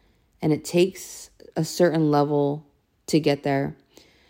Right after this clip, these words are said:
But for the rest of us, there's no such thing as just having a living wage. People are struggling just to survive. Minimum wage was designed for people who made minimum wage, that they could still live off of minimum wage.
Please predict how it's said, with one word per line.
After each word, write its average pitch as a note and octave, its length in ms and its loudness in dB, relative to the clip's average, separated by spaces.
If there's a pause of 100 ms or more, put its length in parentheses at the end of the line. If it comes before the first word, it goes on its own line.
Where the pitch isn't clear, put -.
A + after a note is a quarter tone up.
(180)
But F3 100 -6
for E3+ 100 2
the D#3+ 120 6
rest E3+ 280 2
of E3 120 2
us, D3 260 2
there's D3+ 220 2
no D3+ 100 2
such D3+ 260 -4
thing D#3 320 0
as C#3+ 540 -4 (680)
just E3 300 0
having D#3 420 0
a D3 80 0
living D3 380 2
wage. D3 680 -2 (800)
People D3+ 400 0
are D3+ 100 0
struggling D3 800 -2
just C#3+ 460 -6
to C#3+ 420 0
survive. C3+ 760 -6 (640)
Minimum E3 440 6
wage D#3+ 260 4
was D#3 180 0
designed D3+ 500 0
for D#3 120 -4
people D3+ 280 -4
who D3 240 -2
made D3 300 -2
minimum C#3+ 380 -2
wage, D3 480 -4
that D#3 120 -14
they D3+ 80 0
could C#3+ 200 -6
still D3 440 -2
live C#3+ 300 0
off C#3 260 -4
of C#3+ 120 -4
minimum C3+ 400 0
wage. B2+ 480 -12